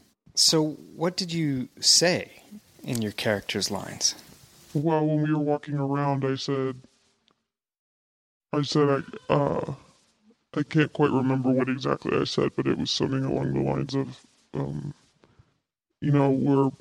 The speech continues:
Speaker 2: we gotta, we, we, we've gotta do the, um, we gotta win.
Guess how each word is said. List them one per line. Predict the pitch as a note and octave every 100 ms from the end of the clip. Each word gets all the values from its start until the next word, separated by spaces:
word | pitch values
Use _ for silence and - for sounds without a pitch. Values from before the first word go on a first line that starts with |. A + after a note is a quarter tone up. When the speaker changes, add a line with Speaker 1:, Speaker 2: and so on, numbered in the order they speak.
| _ _ _ _ _ _ _ - C3 -
Speaker 2:
we | C3+ C#3+
gotta, | C#3+ C#3 C#3 C3 - - - -
we, | C3+ C#3+ D3 - - - - - - C3+ C3+ - -
we, | C3+ C#3 - - - _ - _ -
we've | D3 C#3
gotta | C#3 C3 B2+
do | C#3 C#3+
the, | C#3+ C#3 _ _ _ _ _ _ - C3+
um, | C#3 - - C3 - _ _ _ _ _ _ _ _ _ _ _ _ _ _ -
we | D3
gotta | C#3 C3+
win. | C3 C#3+ B2